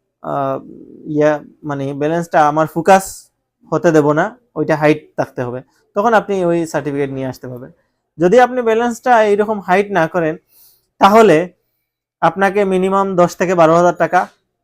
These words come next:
ট্যাক্স দেওয়াটাই উত্তম। তিন বছরের ট্যাক্স থাকলে আপনার জন্য বেটার। আহ, চার নাম্বার, আমরা সচরাচর ভিজিট করলেই মনে করি যে কোনো দেশের, ভালো দেশের ভিসা পাবো। আসলে বিষয়টা এরকম না।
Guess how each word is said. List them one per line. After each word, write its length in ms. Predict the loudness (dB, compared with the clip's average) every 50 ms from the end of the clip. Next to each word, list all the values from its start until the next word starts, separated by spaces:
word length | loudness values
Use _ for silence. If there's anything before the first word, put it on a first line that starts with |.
| _ -4
ট্যাক্স 260 | -4 -4 -4 -4 -2
দেওয়াটাই 360 | 0 2 2 2 0 -2 -2
উত্তম। 360 | -4 -6 -8 -10 -12 -12 -12 -14 _ _ _ _ _ _ _ _ _ _ _ _ _ _ _ _ _ _ _ _ _ _ _ _ _ _
তিন 180 | -2 0 2 4
বছরের 360 | 4 4 6 6 6 4 4
ট্যাক্স 300 | 4 2 0 0 0 -2
থাকলে 300 | -2 -2 -2 0 0 0
আপনার 300 | 0 0 0 -2 -2 -2
জন্য 360 | -2 -4 -4 -4 -6 -8 -8 -12 _ _ -6 -4
বেটার। 260 | -4 -2 -2 -4 -6 -6 -10 _ _ _ _ _ _ _ _ _ _ _ _ _ _
আহ, 200 | 0 0 2 0
চার 220 | 2 4 4 4
নাম্বার, 320 | 4 2 0 0 0 -4 -4 -8 _ _ _ _ _ _ _ _ _ -2
আমরা 680 | -2 -2 0 4 6 6 8 8 8 6 4 2 -2 -10 _ _ _ _ _ _ _ _ _ _ _ _ _ _ _ _ _ _
সচরাচর 840 | -10 -2 -2 -2 2 2 2 4 2 2 2 0 0 0 0 -2 -6 -14 _ -8
ভিজিট 420 | -6 -4 -4 -2 -2 -4 -4 -8
করলেই 580 | -14 -12 -2 0 2 2 4 4 6 6 6 6
মনে 260 | 4 4 2 2 2
করি 220 | 2 2 2 2 2
যে 180 | 2 0 -2
কোনো 240 | -2 -2 -4 -4 -4
দেশের, 280 | -4 -4 -2 -2 -2 2
ভালো 280 | 4 4 4 4 2
দেশের 260 | -2 -4 -4 -6 -8
ভিসা 260 | -8 -10 -8 -8 -8 -8
পাবো। 260 | -8 -10 -12 -14 -16 -16
আসলে 300 | -16 -12 -10 -10 -10 -8
বিষয়টা 460 | -8 -10 -10 -10 -10 -6 -4 -2 0
এরকম 360 | 0 0 0 0 -2 -4 -8
না। 220 | -8 -10 -12 -14